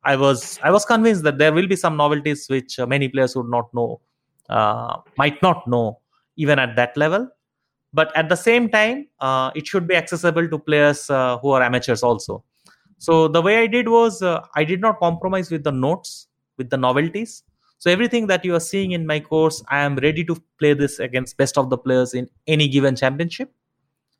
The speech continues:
But at the same time, uh, I made sure, uh, all the moves are explained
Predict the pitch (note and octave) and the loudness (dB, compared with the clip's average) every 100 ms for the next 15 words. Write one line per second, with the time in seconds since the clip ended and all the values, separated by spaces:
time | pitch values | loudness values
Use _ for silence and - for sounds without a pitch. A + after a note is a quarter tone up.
0 | _ _ _ C#3 G3+ A#3+ - D#3 E3 E3 | _ _ _ 0 0 0 -2 -2 0 0
1 | G3+ G#3 F#3+ G#3 C#4 C4 E3 C#3 C3 A#2 | 0 0 0 -2 -2 -4 -2 0 0 -4
2 | A#2+ _ _ _ _ _ _ _ _ - | -8 _ _ _ _ _ _ _ _ -4
3 | D3 D#3+ E3+ - E3+ E3+ E3+ D#3 C#3 B2 | 0 2 0 -2 2 4 6 4 2 2
4 | A#2 A#2+ _ _ _ - E3 A#3 A#3 F#3 | -2 -4 _ _ _ 2 4 4 4 0
5 | F#3 F#3 F#3+ E3+ D3+ - - F#3+ F3+ | -2 -2 0 0 -2 -6 -6 -6 -8